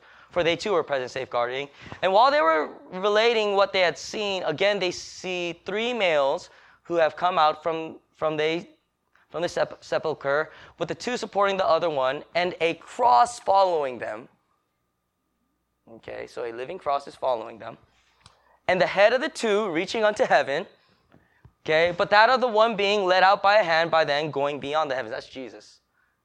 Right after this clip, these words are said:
So he's coming out of the tomb. He's along with two other people, and they're giants to the point where they're in, their, their heads are in the clouds, and Jesus is so tall that he reaches heaven.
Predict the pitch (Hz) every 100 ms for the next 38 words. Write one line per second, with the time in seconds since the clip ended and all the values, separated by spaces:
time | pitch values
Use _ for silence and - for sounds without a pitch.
0 | _ _ 123 147 202 220 233 220 208 202
1 | 208 170 185 185 175 - _ _ _ -
2 | 233 190 147 156 180 - _ _ _ _
3 | _ _ _ 147 151 170 170 - 220 247
4 | - 233 180 175 175 170 143 147 160 127
5 | 180 196 208 147 165 - - 151 147 151
6 | 147 139 135 135 147 156 - _ _ _
7 | 160 143 143 151 185 180 185 190 - 160
8 | 127 131 - - _ _ _ _ - 131
9 | 139 180 151 131 123 170 196 214 214 165
10 | 127 147 - - _ 117 135 139 123 113
11 | 151 101